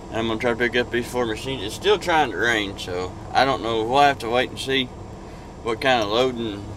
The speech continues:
process they've got, and I'll figure something out. Maybe get you guys set up where you can kinda watch some,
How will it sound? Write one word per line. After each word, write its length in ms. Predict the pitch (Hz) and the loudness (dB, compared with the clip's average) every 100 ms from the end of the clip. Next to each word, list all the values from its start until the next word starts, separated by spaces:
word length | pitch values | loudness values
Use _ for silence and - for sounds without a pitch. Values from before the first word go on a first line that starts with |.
| - | 0
process 680 | 135 131 127 135 127 - | 6 6 6 0 -2 -2
they've 240 | - 107 101 | -4 -4 -2
got, 440 | 113 117 120 117 | 2 4 4 2
and 380 | - 92 92 87 - - - - - - - - - - - - - | -2 -10 -10 -10 -12 -16 -16 -16 -16 -16 -16 -16 -16 -14 -14 -14 -8
I'll 200 | 104 110 | -2 0
figure 340 | 107 113 92 82 | 0 -4 -2 -4
something 300 | 107 90 76 | -6 -6 -4
out. 300 | 85 80 87 | -6 -6 -6
Maybe 240 | 101 98 | -6 -4
get 220 | 90 92 | -6 -6
you 80 | 82 | -6
guys 280 | 87 92 92 | -4 -4 -4
set 260 | - 98 | -2 0
up 200 | 92 98 | 0 -4
where 100 | - | -4
you 160 | 92 95 | -6 -6
can 220 | - 85 92 - | -6 -8 -8 -10
kinda 380 | - 104 95 87 - - | -2 0 0 -4 -6 -8
watch 340 | 110 135 131 - | 4 6 6 0
some, 360 | - 113 107 | -4 -4 -6